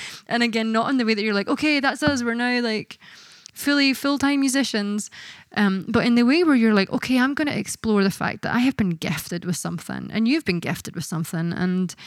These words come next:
you know, if we are not exploring that and sharing that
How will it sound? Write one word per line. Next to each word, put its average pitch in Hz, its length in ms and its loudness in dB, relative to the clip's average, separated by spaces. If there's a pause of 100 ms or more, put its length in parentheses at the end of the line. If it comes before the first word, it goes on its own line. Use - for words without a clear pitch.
(600)
you 208 140 0
know, 160 340 -2 (160)
if 202 140 -2
we 220 200 2
are 339 60 2
not 247 180 2
exploring 180 520 0
that 240 120 0
and 190 120 -2
sharing 190 440 -2
that 262 200 2